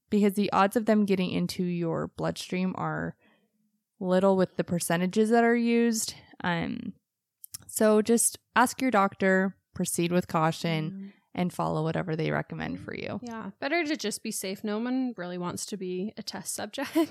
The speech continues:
Speaker 1: Right,
Speaker 2: <laughs> when they're
Speaker 1: exactly.
Speaker 2: pregnant, and so that's why. But generally, you should be fine.
Speaker 1: Mm-hmm.
Speaker 2: So some things that you can do while pregnant include dermaplaning, basic chemical peels,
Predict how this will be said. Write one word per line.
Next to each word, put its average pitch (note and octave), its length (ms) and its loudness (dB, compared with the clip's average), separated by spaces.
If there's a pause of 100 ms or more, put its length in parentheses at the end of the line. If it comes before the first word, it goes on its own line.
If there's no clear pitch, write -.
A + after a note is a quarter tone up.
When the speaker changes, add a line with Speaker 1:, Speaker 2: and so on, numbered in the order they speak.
(100)
Speaker 1:
Right, F#3 340 -2
Speaker 2:
<laughs> G3+ 140 -8
when A3+ 180 4
they're A3+ 140 2
Speaker 1:
exactly. - 100 -6 (300)
Speaker 2:
pregnant, A#3 220 -2
and A3 100 0
so G3+ 160 -6
that's - 400 -6 (300)
why. G#3 520 -4 (180)
But - 280 -8 (1080)
generally, C4 380 -6
you A3 160 -8
should A#3 240 -10
be D4 100 -10
fine. D#4+ 380 -6 (380)
Speaker 1:
Mm-hmm. A#3 320 -2 (160)
Speaker 2:
So B3+ 340 2
some C4 240 -4
things C4+ 400 0
that - 120 -6
you A3 120 -6
can D#4 320 0
do C4 160 0
while F#3+ 180 0
pregnant G#3 460 -6
include G3+ 520 -6 (120)
dermaplaning, B3 1040 0 (440)
basic A#3 420 -2
chemical A3+ 380 -4
peels, G#3+ 680 -4